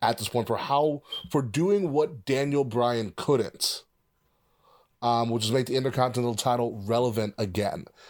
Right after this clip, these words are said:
Um, and I, I think you, he needs to get one more championship run 'cause he can do it. He's got the face, he's got the look, he's got the dress, he has it all,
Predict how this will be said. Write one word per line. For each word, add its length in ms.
Um, 420
and 220
I, 240
I 100
think 720
you, 520
he 240
needs 420
to 220
get 200
one 480
more 240
championship 760
run 440
'cause 180
he 140
can 280
do 220
it. 340
He's 160
got 160
the 60
face, 260
he's 80
got 140
the 60
look, 200
he's 100
got 160
the 60
dress, 240
he 100
has 300
it 80
all, 320